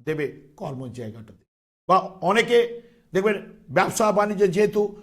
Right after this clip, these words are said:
সপ্তম ভাবকে দৃষ্টি দিচ্ছে, দশম ভাবের অধিপতি গ্রহ দ্বাদশ ভাব, দ্বাদশ ভাব অনেক সময় দূরের দিকে যারা মাল সাপ্লাই করে, আমদানি রপ্তানি ব্যবসার সঙ্গে যুক্ত থাকে,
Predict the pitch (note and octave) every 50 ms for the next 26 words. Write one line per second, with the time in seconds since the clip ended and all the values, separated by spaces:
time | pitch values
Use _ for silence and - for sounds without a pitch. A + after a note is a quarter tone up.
0 | - - _ - - - F#3 F#3+ F#3 - A3 G#3 F#3+ G3+ G3 G3 - G3 F#3 D#3+
1 | F3 F#3 F3+ - F#3 G3 F#3 F#3+ F#3 F#3 F3+ F#3+ F#3 F#3+ - - - C3+ C3 E3
2 | D#3 - G#3+ G3 F#3+ F3+ F#3 F3+ F3 F#3 F#3+ F#3 F#3 - - - - - - D#3+
3 | E3 G3 F3 F#3 F#3+ E3+ F#3 F3 F3+ E3 F3 D#3+ F3 F3 F#3+ F3+ D3+ E3+ F3 F3+
4 | F3+ - - - - - - - D#3 F3 F3+ G#3 G3+ F3 G#3 G#3+ G#3+ G#3+ - -
5 | - - - - - D#3+ G3 G#3+ - - G3+ G3+ F#3+ D3 - F#3+ G3+ G#3+ G3 E3
6 | F#3 E3+ F#3 F#3+ F#3+ F#3+ - - - - - _ _ _ _ - F3 F3 F3 E3
7 | E3 E3+ E3+ F3+ - - E3 E3 E3+ F3+ F3+ F3+ - E3+ E3 E3 D#3+ - D3 D3+
8 | D#3 E3+ E3 E3 F3 F3 F3 F3 F3+ E3+ D#3+ D#3+ F3 E3 - - E3 - - E3+
9 | E3 D#3 D3+ C#3+ E3 D#3+ - F3 E3 C#3+ D#3 D#3 D#3 D3+